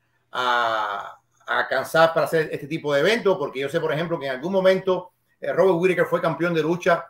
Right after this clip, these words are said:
de Australia y no le dieron el permiso para seguir compitiendo. Eh, hace poco, eh, estaba hablando hace un par de días con, eh, Gilbert Burns y me decía que venía de participar de un evento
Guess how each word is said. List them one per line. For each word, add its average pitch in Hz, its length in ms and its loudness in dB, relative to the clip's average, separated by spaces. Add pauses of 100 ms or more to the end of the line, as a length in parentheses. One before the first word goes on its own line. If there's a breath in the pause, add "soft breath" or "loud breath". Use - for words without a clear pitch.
(300)
de 156 400 0
Australia 175 680 2
y 127 120 -8
no 151 260 0
le 208 80 2
dieron 180 200 0
el 170 120 0
permiso 147 420 -4
para 147 140 0
seguir 135 240 -6
compitiendo. 208 800 -2 (360)
Eh, 131 180 -8
hace 165 200 -2
poco, 170 280 -2
eh, 147 600 -8
estaba 170 300 2
hablando 175 340 4
hace 170 200 0
un 151 120 -4
par 165 160 4
de 156 100 2
días 170 240 0
con, 127 720 -8 (540)
eh, 120 480 -6 (1200)
Gilbert 185 360 4
Burns 208 300 4
y 160 100 -4
me 143 100 0
decía 180 300 2
que 160 280 0
venía 156 300 0
de 175 100 4
participar 147 460 0
de 160 60 -2
un 160 80 -2
evento 160 580 2